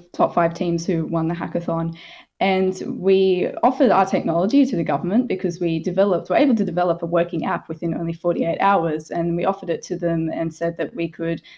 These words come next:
adapt the app to anything else they wanted to add into it, or, um, especially things like this new Bluetooth tracing protocol for the contact tracing functionality.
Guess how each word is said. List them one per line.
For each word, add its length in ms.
adapt 380
the 120
app 280
to 300
anything 360
else 160
they 100
wanted 220
to 120
add 140
into 400
it, 240
or, 400
um, 300
especially 460
things 260
like 160
this 180
new 240
Bluetooth 380
tracing 340
protocol 460
for 120
the 100
contact 420
tracing 340
functionality. 720